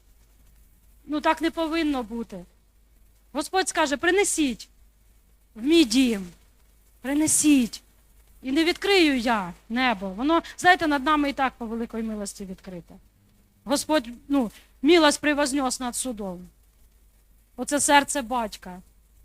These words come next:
Тому давайте ми зараз візьмемо кошти наші.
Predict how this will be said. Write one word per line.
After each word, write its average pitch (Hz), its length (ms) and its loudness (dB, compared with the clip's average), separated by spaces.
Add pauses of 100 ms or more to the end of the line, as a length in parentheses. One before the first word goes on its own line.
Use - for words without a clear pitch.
Тому 311 220 0
давайте 339 400 4
ми 269 140 0
зараз 247 420 0
візьмемо 247 520 -4
кошти 285 440 -8
наші. 208 380 -14